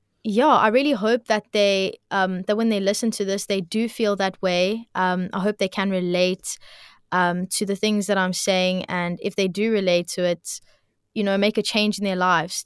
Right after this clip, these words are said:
to not be with that person anymore, or to really just tell that person off and cut them off completely. Um, and just,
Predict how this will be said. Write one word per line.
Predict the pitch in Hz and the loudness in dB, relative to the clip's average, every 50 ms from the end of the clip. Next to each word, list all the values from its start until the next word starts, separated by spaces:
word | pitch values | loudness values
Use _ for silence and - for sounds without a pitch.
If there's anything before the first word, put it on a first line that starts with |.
| - - | -8 -6
to | - 196 185 180 | -4 -4 -4 -2
not | 180 196 208 202 - | 0 0 -2 -2 -2
be | - 208 208 | -2 0 0
with | 202 185 | 0 0
that | - 180 185 - | 0 -2 -2 -2
person | - 208 190 185 - 202 190 | -4 -4 -4 -4 -4 -4 -4
anymore, | 185 185 180 175 180 190 180 160 156 | -4 -4 -4 -2 -2 -2 -2 -2 -2
or | 175 185 | -4 -6
to | - - 196 180 | -4 -6 -6 -2
really | 202 202 208 208 | -2 -2 -2 -2
just | 196 190 - - | -4 -6 -8 -8
tell | - - 202 196 | -6 -4 -4 -4
that | - 180 - _ | -4 -6 -8 _
person | - 196 190 185 - 185 - - | -8 -6 -6 -6 -8 -8 -8 -6
off | 185 180 - - - - - | -6 -6 -8 -10 -20 -18 -14
and | - 180 - | -14 -14 -10
cut | - - 226 208 _ | -6 -6 -6 -6 _
them | - 190 185 | -8 -8 -8
off | 180 180 - | -8 -10 -10
completely. | - - 180 170 - - 190 185 175 - - - 156 165 180 - _ - - - - - - _ _ | -10 -10 -10 -10 -10 -10 -10 -10 -10 -10 -8 -8 -6 -6 -8 -10 _ -20 -20 -20 -20 -20 -20 _ _
Um, | - 185 185 185 185 185 185 196 _ _ _ _ _ _ _ _ _ - | -8 -6 -4 -2 -4 -4 -6 -8 _ _ _ _ _ _ _ _ _ -2
and | 220 226 | -2 0
just, | 285 320 311 - - - | 0 0 -2 -2 -6 -10